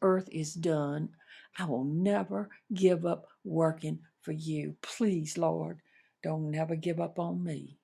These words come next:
And the scripture comes from First Kings chapter eighteen, verse thirty-six, thirty-seven. At the time of sacrifice, the prophet Elijah stepped forward and prayed, "O Lord God of Abraham,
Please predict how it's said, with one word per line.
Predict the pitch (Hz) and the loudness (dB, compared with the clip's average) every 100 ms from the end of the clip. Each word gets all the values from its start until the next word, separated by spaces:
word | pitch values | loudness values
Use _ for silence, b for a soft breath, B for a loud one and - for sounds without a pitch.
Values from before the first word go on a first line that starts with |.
| _ _ _ _ _ _ _ _ _ _ _ _ _ _ _ - | _ _ _ _ _ _ _ _ _ _ _ _ _ _ _ -14
And | 160 160 | -8 -8
the | 147 | -8
scripture | - 220 214 - 165 | -2 0 2 -2 -6
comes | - 151 143 147 151 - - | -4 -4 -4 -6 -8 -12 -14
from | - 147 | -10 -6
First | 175 165 165 | -2 -4 -6
Kings | - 202 185 160 160 160 - _ _ _ _ _ _ _ | -4 -2 0 -2 -6 -8 -16 _ _ _ _ _ _ _
chapter | - 160 165 165 | -8 -8 -6 -8
eighteen, | 160 165 165 180 165 160 | -6 -6 -6 -6 -2 -4
verse | 160 160 156 | -2 -2 -4
thirty-six, | - 170 165 - 170 - | -2 -2 -2 -4 -6 -6
thirty-seven. | - 175 170 - 202 165 156 156 B B B | -4 -2 -2 2 4 4 2 -8 B B B
At | 160 | -2
the | 151 | -2
time | - 196 220 233 233 | 0 6 8 8 6
of | 233 | 2
sacrifice, | - 170 - 151 165 135 131 - - b b | 0 0 0 -8 -8 -10 -12 -18 -20 b b
the | - | -12
prophet | - 208 214 247 | 6 8 8 8
Elijah | 240 208 139 123 - - - _ _ _ - | 4 4 0 -4 -12 -18 -20 _ _ _ -16
stepped | - - 196 - | 2 6 6 6
forward | 220 220 220 226 | 8 10 10 6
and | 220 | 4
prayed, | - 190 170 151 | 4 4 6 6
"O | 165 196 | 8 10
Lord | 185 185 208 226 220 208 165 | 10 8 10 8 6 2 0
God | 196 220 220 202 | 4 8 8 8
of | 190 | 6
Abraham, | 220 220 190 190 214 214 | 2 2 2 4 4 4